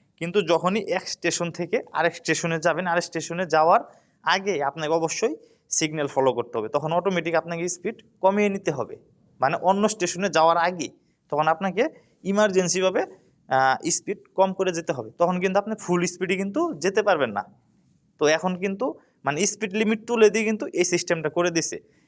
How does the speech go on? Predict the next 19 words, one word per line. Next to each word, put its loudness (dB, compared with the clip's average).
এবং 2
অন্য 2
স্টেশনে -2
যাওয়ার 4
আগে 2
কিন্তু -4
আপনার 0
এই 0
যে -2
স্ক্রিনের -4
ডান -2
পাশে, -2
আহ, -4
কল 6
সিস্টেমের -4
একটা -2
কিন্তু -6
বাটন 0
থাকবে, -10